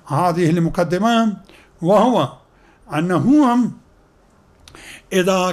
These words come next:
كان الخطاب من القسم الثالث حيث لا يمكن تقييده ولا يمكن فرض إطلاقه كالطاعة والمعصية قلنا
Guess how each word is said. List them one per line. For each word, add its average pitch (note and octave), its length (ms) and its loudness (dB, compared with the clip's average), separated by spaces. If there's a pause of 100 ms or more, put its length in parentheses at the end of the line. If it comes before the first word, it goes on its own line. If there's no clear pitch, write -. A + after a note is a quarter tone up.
كان A#3 600 -2 (500)
الخطاب G#3 640 0
من G#3+ 160 -2
القسم A#3 520 -4
الثالث G#3+ 680 -2 (400)
حيث G3 480 -2 (500)
لا G#3+ 320 0
يمكن A3 800 0 (400)
تقييده G#3+ 920 0 (280)
ولا A3 440 2
يمكن G3+ 680 -2
فرض G3 600 -2 (360)
إطلاقه E3+ 920 -2 (300)
كالطاعة G#3+ 560 -2
والمعصية F3+ 680 -4
قلنا D#3 460 -10